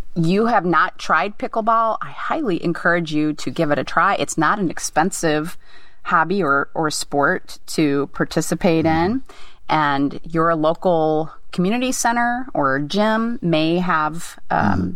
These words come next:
Speaker 1: some playing time available. And it's so much fun to play as couples. It's a lot easier to do that than it is to play tennis together,
Speaker 2: You
Speaker 1: right?
Speaker 2: can le-, you can learn it. You can learn it
Speaker 1: <laughs>
Speaker 2: pretty fast.
Speaker 1: You really, really can.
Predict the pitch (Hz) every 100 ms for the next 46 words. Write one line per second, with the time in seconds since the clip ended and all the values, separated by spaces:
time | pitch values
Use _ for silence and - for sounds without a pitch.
0 | - - 170 - 160 160 175 175 151 139
1 | 139 156 156 143 123 - 156 139 - -
2 | 185 190 - - 147 151 151 - - -
3 | 139 - 143 143 143 - - - - -
4 | - - - 123 127 143 - - 160 160
5 | 185 - 175 185 175 147 143 156 143 -
6 | 147 147 139 143 - - 101 - 151 139
7 | - - 139 - 143 123 110 107 131 123
8 | 110 107 110 101 180 165 143 131 110 -
9 | - 110 - 95 80 - - 190 175 160
10 | 156 147 139 135 - - 147 -